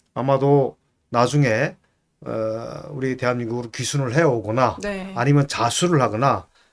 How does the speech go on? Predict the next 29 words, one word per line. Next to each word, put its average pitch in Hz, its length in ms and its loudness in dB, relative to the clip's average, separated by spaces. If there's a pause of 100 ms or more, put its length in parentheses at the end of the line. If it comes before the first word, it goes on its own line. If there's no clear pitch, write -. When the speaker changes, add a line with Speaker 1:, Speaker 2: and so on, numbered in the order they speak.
(140)
Speaker 1:
그런 175 280 4
사람들이 151 500 4
적지 - 240 -4
않게 131 240 -2
있을 110 160 -10
거다. 101 360 -4
Speaker 2:
음. 208 540 -14 (100)
Speaker 1:
그런 - 160 4
생각이 262 200 2
Speaker 2:
그러니까 156 100 -2
Speaker 1:
듭니다. 208 100 -4
Speaker 2:
이제, 208 280 -6 (680)
어, 185 580 -6
귀순을 262 960 0 (220)
한 277 320 -4
이후에는 262 640 -4 (180)
Speaker 1:
네. 123 140 -2
Speaker 2:
다시 269 320 2
예술 208 560 -2
활동을 277 400 -2
저런 208 240 -6
식으로 185 480 -6
이어가기에는 190 1120 -2
뭐 196 260 -6 (140)
문제가 233 420 0
없었던 170 460 -4
거네요. 156 340 -10
그냥 180 240 -12
귀순한 190 600 -10